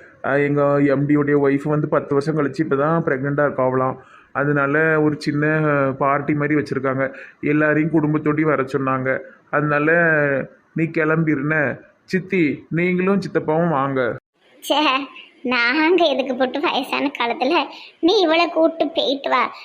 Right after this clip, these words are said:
Speaker 2: அது பிள்ளைய வேணா நான் வச்சு பாத்துக்கிறேன்.
Speaker 1: சரி, எல்லாரும் போவோம், அப்பதான் நல்லா இருக்கும்.
Speaker 2: இப்ப எனக்கெல்லாம் வயசான காலத்துல பார்ட்டி கீர்ட்டிலலாம் வந்து ஆடவும் முடியாது, நிக்கவும் முடியாதுப்பா. நமக்கு அதெல்லாம் செட் ஆகாது. நீ இந்த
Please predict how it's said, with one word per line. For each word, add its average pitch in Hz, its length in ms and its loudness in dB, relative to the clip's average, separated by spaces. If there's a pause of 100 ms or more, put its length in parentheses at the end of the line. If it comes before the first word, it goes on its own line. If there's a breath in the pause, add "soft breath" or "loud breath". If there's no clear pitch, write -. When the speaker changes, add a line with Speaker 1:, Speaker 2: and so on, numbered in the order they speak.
(140)
Speaker 2:
அது 285 220 0
பிள்ளைய 330 340 2
வேணா 320 240 2
நான் 302 220 0
வச்சு 269 240 0
பாத்துக்கிறேன். 247 640 0 (280)
Speaker 1:
சரி, 190 220 2
எல்லாரும் 170 520 2
போவோம், 147 560 2 (340)
அப்பதான் 156 440 0
நல்லா 139 240 0
இருக்கும். 127 420 -2 (320)
Speaker 2:
இப்ப 254 220 -2
எனக்கெல்லாம் 240 560 0
வயசான 220 560 -2
காலத்துல 240 500 -2
பார்ட்டி 247 440 -2
கீர்ட்டிலலாம் 277 720 2
வந்து 269 220 0
ஆடவும் 240 600 0
முடியாது, 269 380 2
நிக்கவும் 277 560 0
முடியாதுப்பா. 240 560 -2 (500 loud breath)
நமக்கு 254 480 0
அதெல்லாம் 269 300 0
செட் - 280 -6
ஆகாது. 240 400 0 (320 loud breath)
நீ 330 140 2
இந்த 330 280 4